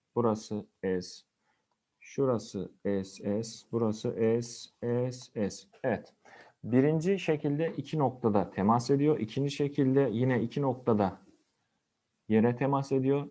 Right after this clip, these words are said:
veya zemine temas ediyor. Üçüncü şekilde ise üç tane noktada yere temas ediyor. Yani burası üç S, buranın temas yüzeyinin büyüklüğü iki S, bunun da S burada, S burada, toplamı iki S. Demiştik ki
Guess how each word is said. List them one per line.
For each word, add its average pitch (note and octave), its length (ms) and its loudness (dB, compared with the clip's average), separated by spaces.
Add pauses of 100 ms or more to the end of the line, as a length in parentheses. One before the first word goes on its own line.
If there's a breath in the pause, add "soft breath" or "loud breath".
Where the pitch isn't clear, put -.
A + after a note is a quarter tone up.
veya A2+ 200 2
zemine G#2 400 4
temas F#2+ 360 -2
ediyor. A2 280 0 (320 soft breath)
Üçüncü C#3 320 -2
şekilde E3 440 0
ise G3+ 340 -2 (120)
üç F#3 200 -4
tane C#3+ 300 2
noktada A2+ 580 2 (920)
yere B2 260 2
temas A2+ 380 0
ediyor. F#2 180 0
Yani G#2+ 420 0
burası A2+ 340 2
üç G#2 200 -2
S, C#3+ 360 0 (800)
buranın A2+ 300 2
temas A2+ 420 2
yüzeyinin G2 300 2
büyüklüğü F#2 340 -2
iki G2+ 200 -4
S, C#3 320 -6 (360)
bunun B2+ 200 -2
da A2+ 80 2
S A#2+ 300 2
burada, F#2+ 260 0
S G#2+ 280 0
burada, A#2 260 -2
toplamı A2+ 460 -2
iki G#2+ 200 -8
S. F2 240 -8 (540 soft breath)
Demiştik D3 420 0
ki A2 100 0